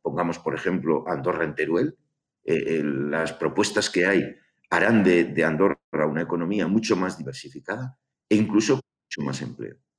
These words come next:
En la O I T habíamos estudiado ya antes de la pandemia la relación que había entre los empleos que se iban a perder y los que se iban a generar con este cambio para cumplir, por ejemplo, los acuerdos de París.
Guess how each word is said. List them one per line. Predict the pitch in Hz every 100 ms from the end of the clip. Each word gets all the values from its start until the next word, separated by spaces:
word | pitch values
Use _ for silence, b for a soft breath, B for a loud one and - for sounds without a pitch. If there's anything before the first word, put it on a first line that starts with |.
| _
En | 87
la | 82
O | 104
I | 104
T | 131 156 - - _ _ _ _ _ -
habíamos | 80 95 87 87
estudiado | 82 - 85 101 98
ya | 85 107 98
antes | 135 117 87
de | 78
la | 80
pandemia | 87 95 101 110 117 - _ _ _ _ -
la | 87
relación | 85 87 87 113 110
que | 101
había | 98 104 104 92
entre | 90 80 78
los | 80 78
empleos | 73 104 104 98
que | 85
se | 95
iban | 98 90
a | 87
perder | 85 - - 92 95 -
y | 76
los | 73
que | -
se | - 82
iban | 87 87
a |
generar | - 78 69 78 85 - _
con | - 87
este | 82 -
cambio | 82 82 85 80
para | 82 85
cumplir, | 82 101 98
por | 95
ejemplo, | - 92 95
los | 92 78
acuerdos | 78 80 73 -
de | 67
París. | 71 62 - -